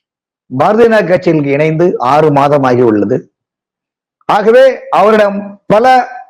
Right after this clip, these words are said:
கட்சிக்காரர்களும் பல பத்திரிகையாளர்களும் கேள்வி மேல் கேள்வி கொடுக்கின்றார்கள். அத்தகைய எண்ணம் அவர்களுக்குள் யாருக்கு இருந்தாலும் ஒரு பதவி வராவிட்டால் மனசுக்கு, ஏன்னா பதவி என்பது வந்தால்தான்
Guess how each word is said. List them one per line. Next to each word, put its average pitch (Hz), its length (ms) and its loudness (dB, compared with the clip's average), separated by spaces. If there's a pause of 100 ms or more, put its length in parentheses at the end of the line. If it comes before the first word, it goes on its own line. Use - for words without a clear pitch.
(140)
கட்சிக்காரர்களும் 202 840 0
பல 214 240 2
பத்திரிகையாளர்களும் 180 840 0
கேள்வி 196 400 0
மேல் 180 240 2
கேள்வி 170 400 0 (300)
கொடுக்கின்றார்கள். 139 640 0 (1200)
அத்தகைய 214 560 0
எண்ணம் 254 480 -2 (400)
அவர்களுக்குள் 233 680 2
யாருக்கு 202 400 2
இருந்தாலும் 208 420 0
ஒரு 180 180 0
பதவி 214 320 2
வராவிட்டால் 202 540 2
மனசுக்கு, 185 400 0
ஏன்னா 190 260 0
பதவி 226 380 0
என்பது 202 380 0
வந்தால்தான் 185 500 0